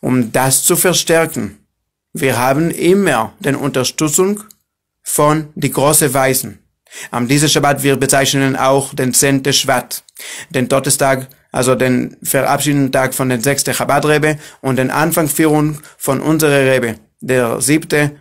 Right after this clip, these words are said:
Chabad-Rebbe, Rabbi Menachem Mendel Schneerson. Wenn wir eine Stärke suchen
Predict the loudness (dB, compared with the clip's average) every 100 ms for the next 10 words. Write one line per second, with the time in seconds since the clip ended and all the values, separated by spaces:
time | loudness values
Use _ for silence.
0 | -8 -4 0 0 0 -2 -2 -4 -8 _
1 | -8 -2 0 0 0 0 -2 -2 -2 -2
2 | -4 -6 -4 -4 -4 -4 -8 -14 -20 -20
3 | -20 _ _ -14 -6 0 2 2 0 -4
4 | -12 _ -12 -4 0 2 2 0 0 -2
5 | -2 2 4 4 2 2 2 0 -4 -12